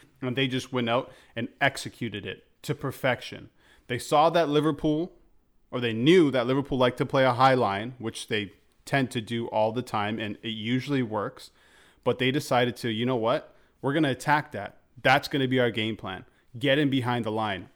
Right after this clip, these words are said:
And that's exactly what they did. They had Grealish feeding balls into Watkins, and the new addition of Ross Barkley seems to be a great fit because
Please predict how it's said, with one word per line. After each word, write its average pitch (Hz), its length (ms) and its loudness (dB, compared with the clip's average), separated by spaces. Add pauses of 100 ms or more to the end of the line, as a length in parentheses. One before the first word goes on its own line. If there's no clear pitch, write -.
(160)
And 127 120 -4
that's 131 180 -2
exactly 127 580 0
what 120 260 0
they 110 140 -4
did. 113 320 -6 (320)
They 123 100 -4
had 113 240 -4
Grealish 143 420 0
feeding 113 320 -6
balls 117 300 2
into 110 200 -6
Watkins, 127 640 -2 (240)
and 131 120 -2
the 110 100 -4
new 139 200 0
addition 123 380 -2
of 101 120 -6
Ross 113 280 0
Barkley 110 540 -4 (920)
seems 143 340 2
to 127 120 -6
be 123 140 0
a 117 60 -2
great 120 300 -4
fit - 360 -4
because 113 480 -6